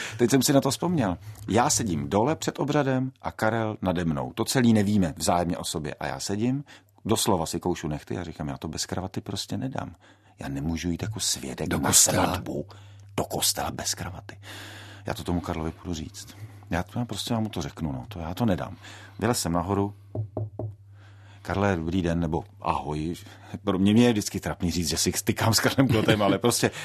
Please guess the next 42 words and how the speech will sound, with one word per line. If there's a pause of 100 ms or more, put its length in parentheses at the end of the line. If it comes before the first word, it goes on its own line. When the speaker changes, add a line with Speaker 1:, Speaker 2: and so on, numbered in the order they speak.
Speaker 1:
bylo
to
jako
„ahoj“. (420)
A
říkám:
„Karle, (320)
já
se
moc
omlouvám,
ale
já
jsem
dole
úplně
prostě
zničený,
já
to,
já
to
bez
té
kravaty
nedám.“
A
Karel (400)
se
rozářil
a
říkal: (380)
Speaker 2:
Já
úplně
Speaker 1:
„Dalibore, (120)
já
myslím
na
to
úplně
to
samý.